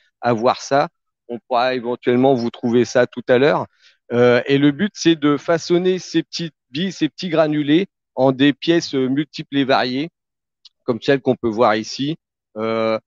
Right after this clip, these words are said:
alors, le but de cet atelier, c'est pas, euh, de fabriquer des, des pièces qu'on peut voir dans le commerce, c'est réellement de, de caractériser,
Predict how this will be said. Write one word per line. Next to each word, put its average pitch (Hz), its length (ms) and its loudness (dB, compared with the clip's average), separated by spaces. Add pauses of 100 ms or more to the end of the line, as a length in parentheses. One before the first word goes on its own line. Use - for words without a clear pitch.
(160)
alors, 127 200 4
le 170 140 6
but 208 240 -6 (180)
de 156 140 0
cet - 360 -6
atelier, 151 460 -2
c'est 151 220 -2
pas, 170 360 4
euh, 135 120 2
de 131 200 -4
fabriquer 143 640 -2
des, 131 240 -4
des 131 160 -2
pièces 160 240 0
qu'on 131 160 0
peut 135 120 0
voir 135 240 2
dans 131 140 0
le 123 60 -6
commerce, 143 580 0 (320)
c'est 131 260 -2
réellement 160 440 2
de, 147 340 -2
de 135 100 0
caractériser, 156 1040 -2